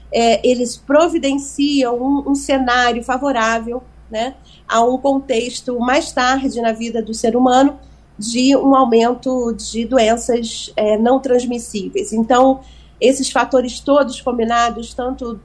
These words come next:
da epidemiologia nutricional, quanto,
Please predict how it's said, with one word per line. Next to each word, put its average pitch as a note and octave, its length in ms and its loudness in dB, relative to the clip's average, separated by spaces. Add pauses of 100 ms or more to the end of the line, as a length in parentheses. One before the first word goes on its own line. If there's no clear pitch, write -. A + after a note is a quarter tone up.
(160)
da A#3 140 2
epidemiologia A#3+ 840 -2
nutricional, A#3 880 0
quanto, B3+ 420 -4